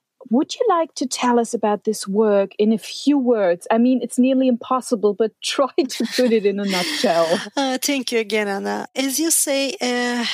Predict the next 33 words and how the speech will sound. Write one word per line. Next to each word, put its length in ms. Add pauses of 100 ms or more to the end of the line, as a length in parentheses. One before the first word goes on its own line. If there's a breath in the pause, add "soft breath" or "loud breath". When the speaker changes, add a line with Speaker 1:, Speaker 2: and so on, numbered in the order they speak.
Speaker 2:
it's 160
published 480
only 440
in, 440
uh, 120
Turkish 500
now, 280
unfortunately. 800
Hopefully, 680
I 140
can 380
get 180
it, 340
uh, 160
published 460
in 100
other 200 (100)
<laughs> 100
languages. 600 (640 loud breath)
My 220
book 400
looks 540
into 500
the 200
relationship 800
between 500 (240)
history, 540
memory, 420
and 220
cinema, 540
and 280 (460 loud breath)
I 140
try 420